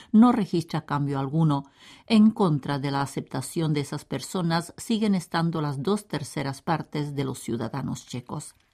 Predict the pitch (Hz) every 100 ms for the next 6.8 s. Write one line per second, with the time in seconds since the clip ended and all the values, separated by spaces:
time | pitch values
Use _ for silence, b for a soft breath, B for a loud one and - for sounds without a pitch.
0 | _ _ _ _ _ _ _ - B B
1 | B B B - 202 196 - 214 254 262
2 | 247 254 240 247 254 240 240 233 233 240
3 | 233 233 220 214 - 226 226 214 196 196
4 | 196 220 233 226 214 - 220 202 190 180
5 | 175 175 170 175 185 185 165 175 170 196
6 | 208 185 196 202 196 - 196 160